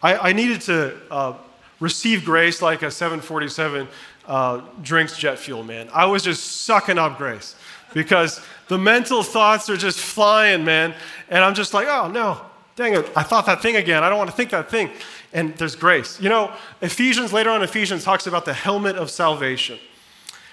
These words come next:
What's protecting my mind? It's a helmet. And what is this thing made of? It's made of salvation. What is salvation? It's an identity too, man. But yes, healing. Um, I, I was gonna go with identity. So,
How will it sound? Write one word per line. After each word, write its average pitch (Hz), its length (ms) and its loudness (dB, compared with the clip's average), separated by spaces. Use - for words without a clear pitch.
What's 214 240 0
protecting 214 480 0
my 196 160 4
mind? 180 560 0
It's 180 160 -2
a 202 120 4
helmet. 240 580 0
And 170 80 -4
what 208 100 4
is 214 80 -4
this 220 100 -10
thing 240 180 -4
made 226 180 2
of? 208 120 -2
It's 170 140 -6
made 202 160 -2
of 190 100 -2
salvation. 175 500 -2
What 226 100 0
is 220 80 -4
salvation? 196 720 -2
It's - 220 -20
an 220 800 4
identity 233 520 4
too, 247 240 0
man. 208 300 2
But 214 120 2
yes, 220 180 6
healing. 208 340 0
Um, 202 360 2
I, 208 140 6
I 202 160 2
was 220 140 2
gonna 220 160 4
go 214 100 4
with 202 140 4
identity. 190 400 4
So, 220 160 0